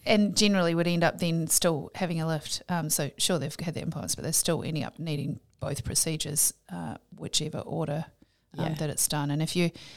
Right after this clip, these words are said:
Speaker 1: if you plan on doing it in the correct order or plan on we're having a lift and then an implant, then you're not chasing your tail. If someone goes, "Oh, we can put in the implant,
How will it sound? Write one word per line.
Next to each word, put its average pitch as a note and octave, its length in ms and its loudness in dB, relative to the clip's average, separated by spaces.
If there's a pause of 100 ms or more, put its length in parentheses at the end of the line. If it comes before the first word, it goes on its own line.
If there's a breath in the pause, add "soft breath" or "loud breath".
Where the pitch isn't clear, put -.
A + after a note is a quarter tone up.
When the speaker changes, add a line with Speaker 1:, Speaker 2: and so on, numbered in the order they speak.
(420 loud breath)
Speaker 1:
if G3+ 200 -2
you F3+ 160 4
plan A#3+ 600 4
on E3+ 160 4
doing D#3+ 320 2
it A3+ 260 2
in F3+ 140 2
the E3 140 2
correct - 400 -4
order D3+ 420 0
or D3+ 320 -2 (100)
plan D3 320 0
on D#3+ 180 -4
we're E3 140 -8
having D#3 260 -2
a D3+ 60 0
lift D3+ 300 -4 (540 loud breath)
and E3+ 100 -2
then E3+ 140 2
an D3 80 0
implant, D3+ 540 0 (380 loud breath)
then E3+ 220 2
you're E3 100 2
not E3 320 0
chasing D3+ 360 2
your C3+ 80 -4
tail. - 220 -4
If D#3 120 0
someone D#3+ 280 2
goes, D#3 280 0
"Oh, E3+ 420 2
we F3+ 120 4
can G3 80 6
put A3+ 100 10
in G#3 120 10
the - 80 4
implant, D#3 420 4